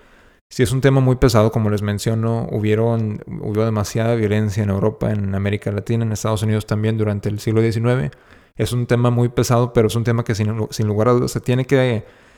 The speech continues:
hablar y tenemos que sacar las verdades sobre estos temas porque son temas que, como menciona la plataforma de Morena, van por la cuarta transformación de México y la mayoría de los mexicanos no conocen la verdad ni siquiera de la independencia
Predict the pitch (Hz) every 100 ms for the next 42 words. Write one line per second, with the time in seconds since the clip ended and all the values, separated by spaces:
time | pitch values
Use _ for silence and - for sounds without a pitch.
0 | _ 127 139 147 151 - 117 123 131 131
1 | - 131 139 123 117 120 120 120 117 127
2 | - 131 131 143 - 113 107 120 117 123
3 | 123 120 - 107 101 101 - 127 120 101
4 | - _ - 151 143 147 107 127 131 123
5 | 113 131 117 101 - _ _ _ - 117
6 | 113 113 120 110 - 131 135 139 131 113
7 | 104 110 110 113 127 156 127 - - 113
8 | 110 104 104 120 139 127 110 113 123 117
9 | 113 127 117 120 123 113 104 101 110 123
10 | 113 - - 127 127 120 107 113 120 143
11 | 160 165